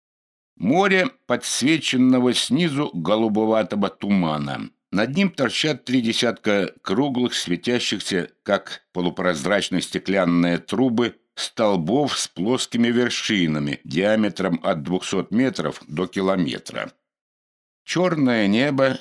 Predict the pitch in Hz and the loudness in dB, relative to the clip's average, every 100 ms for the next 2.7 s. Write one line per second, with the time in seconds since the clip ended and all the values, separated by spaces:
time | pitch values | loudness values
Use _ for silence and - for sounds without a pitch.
0 | - - 98 90 85 87 - 120 135 120 | -8 -4 0 0 0 -2 -2 0 2 2
1 | 95 78 - 101 101 92 90 - 87 69 | 0 -2 -4 -4 -4 -4 -4 -4 -4 -4
2 | 69 67 58 - 60 - | -4 -4 -6 -10 -12 -12